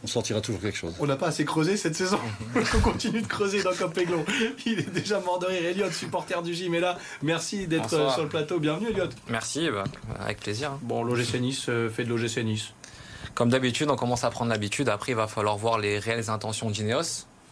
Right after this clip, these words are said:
Speaker 3: Est-ce qu'il va y avoir un véritable changement d'entraîneur ? On reste, on va dire, dans la même gamme.
Speaker 2: Ouais.
Speaker 3: C'est un petit peu inquiétant, mais on va en parler.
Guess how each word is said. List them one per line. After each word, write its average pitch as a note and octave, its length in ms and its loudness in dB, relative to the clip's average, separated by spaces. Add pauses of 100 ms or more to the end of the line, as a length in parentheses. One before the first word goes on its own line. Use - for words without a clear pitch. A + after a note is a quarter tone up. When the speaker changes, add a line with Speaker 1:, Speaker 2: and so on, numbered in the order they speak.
(120)
Speaker 3:
Est-ce G#2+ 160 -8
qu'il G#2+ 100 -6
va G#2 60 0
y G#2 40 2
avoir G#2+ 240 2
un G#2 40 2
véritable A2 400 -2
changement G#2+ 320 -2
d'entraîneur ? G#2+ 580 0
On G2 60 -2
reste, A2 240 -2
on G2+ 60 -8
va G2+ 120 -4
dire, G#2+ 180 -2
dans G2 100 -8
la G2 100 -4
même G2+ 220 -4
gamme. C3 260 0 (340)
Speaker 2:
Ouais. A2+ 140 4 (460)
Speaker 3:
C'est - 120 -2
un A2+ 60 4
petit A2+ 160 2
peu C3 80 2
inquiétant, A#2 480 4
mais A2 80 -2
on F#2+ 80 -4
va G2 120 -4
en G#2 40 -2
parler. C#3+ 240 0